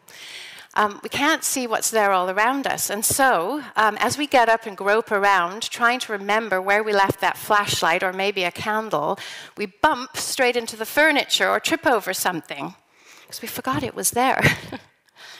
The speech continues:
And when we finally find something that can even give us a little speck of light, it's such a relief, because then we don't have to feel like we're groping and, and lost and maybe gonna get hurt. And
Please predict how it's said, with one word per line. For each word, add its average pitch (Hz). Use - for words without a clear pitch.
And 226
when 254
we 285
finally 311
find 262
something 240
that 202
can 240
even 254
give 233
us 220
a 214
little 277
speck -
of 185
light, 165
it's -
such -
a 233
relief, 208
because 233
then 262
we 262
don't 233
have 233
to 254
feel 208
like 208
we're 214
groping 202
and, 180
and 196
lost 214
and 190
maybe 196
gonna 202
get 202
hurt. 196
And 208